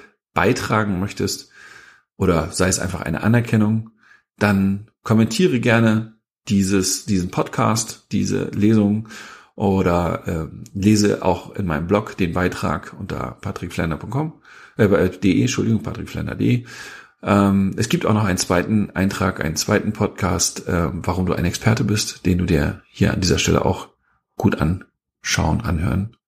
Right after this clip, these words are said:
kannst. Ich hoffe, ähm, es hat dir Spaß gemacht und, ähm, teile einfach deine Gedanken zu diesem Thema, entweder bei mir auf dem Blog oder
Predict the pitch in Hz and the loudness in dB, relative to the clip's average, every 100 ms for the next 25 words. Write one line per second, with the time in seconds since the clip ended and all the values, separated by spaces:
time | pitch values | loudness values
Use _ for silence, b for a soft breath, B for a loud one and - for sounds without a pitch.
0 | _ _ - - - - - B B B | _ _ -8 -6 -6 -8 -12 B B B
1 | B B B B 120 165 165 175 160 - | B B B B 2 4 4 4 2 -4
2 | _ _ 120 113 110 101 113 101 - 120 | _ _ 4 4 4 2 2 2 2 2
3 | - 160 143 - - 101 107 104 101 - | 2 2 2 0 0 2 2 0 -4 -4
4 | 98 98 101 - - - - - - 107 | -2 -2 -4 -8 -12 -14 -16 -14 -4 2
5 | 160 - - 120 117 - - 110 120 151 | 2 2 0 -2 -4 -8 -4 0 2 2
6 | 139 123 - - 120 123 117 123 117 117 | 0 0 -2 -2 0 0 0 0 2 2
7 | 117 - - 113 117 117 107 101 80 92 | -2 -12 -4 0 2 4 2 2 -2 -2
8 | 113 - - _ _ _ _ _ - 107 | -2 -4 -10 _ _ _ _ _ 0 4
9 | 104 92 92 - | 4 4 0 -6